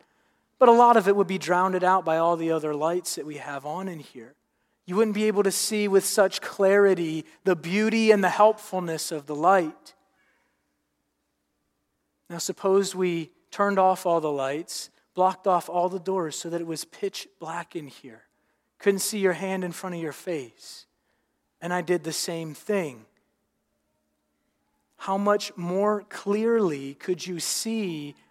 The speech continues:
and appreciate and cherish the light if it was pitch black in here?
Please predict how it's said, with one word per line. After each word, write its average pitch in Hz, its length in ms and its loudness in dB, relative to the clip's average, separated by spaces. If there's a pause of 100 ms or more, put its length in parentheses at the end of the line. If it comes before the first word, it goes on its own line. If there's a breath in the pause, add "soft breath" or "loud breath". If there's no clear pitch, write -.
(100)
and 175 120 -2
appreciate 170 1000 -6
and 165 200 -8
cherish 208 760 -2
the 160 140 -2
light 175 460 2 (240 soft breath)
if 185 180 -6
it 226 160 6
was 160 200 -4
pitch - 440 2 (200)
black 185 380 -6
in 160 140 -10
here? 123 380 -18